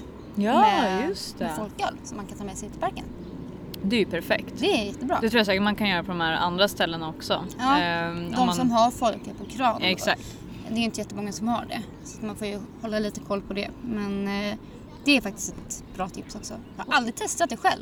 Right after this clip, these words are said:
Speaker 2: då, men man blir sugen.
Speaker 1: Ja, faktiskt.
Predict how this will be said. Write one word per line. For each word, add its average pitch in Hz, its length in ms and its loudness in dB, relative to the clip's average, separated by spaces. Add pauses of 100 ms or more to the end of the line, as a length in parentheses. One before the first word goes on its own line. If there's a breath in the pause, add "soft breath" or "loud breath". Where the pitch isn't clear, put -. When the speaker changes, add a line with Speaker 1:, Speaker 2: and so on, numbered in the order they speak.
(120)
Speaker 2:
då, - 60 -14 (340)
men 240 120 4
man 226 140 6
blir 285 240 4
sugen. 208 460 -2
Speaker 1:
Ja, 302 340 6
faktiskt. - 680 -4